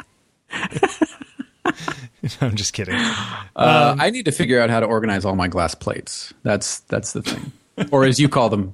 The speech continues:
Speaker 2: family photos.
Speaker 1: Mm. <laughs> We're so terrible to each other.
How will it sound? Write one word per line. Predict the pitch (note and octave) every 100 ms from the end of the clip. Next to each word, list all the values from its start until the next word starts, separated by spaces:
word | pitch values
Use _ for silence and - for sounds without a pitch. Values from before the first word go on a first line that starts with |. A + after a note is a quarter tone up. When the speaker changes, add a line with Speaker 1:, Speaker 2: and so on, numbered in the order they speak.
| _
Speaker 2:
family | - A2 G2 F2
photos. | - - - - -
Speaker 1:
Mm. | G#3+ A#3 A#3 A#3 - - E4
<laughs> | F3+ G4 E3+ - - - - - D4+ - A#2+ - C#3+ - - - - - - - - - - - _ _ _ _ _ - - _
We're | -
so | - B2+
terrible | - G#2 F#2+ G2+
to | G#2
each | G#2 A2+
other. | G#2+